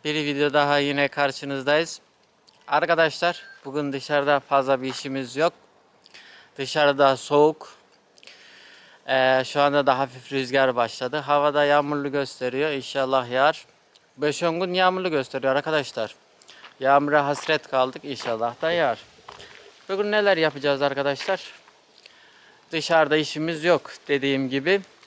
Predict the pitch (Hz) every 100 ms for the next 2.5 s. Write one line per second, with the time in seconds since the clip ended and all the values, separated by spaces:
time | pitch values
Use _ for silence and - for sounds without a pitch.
0 | - - 180 175 143 139 143 143 190 165
1 | - 165 151 143 147 180 - - 170 139
2 | 123 113 120 160 -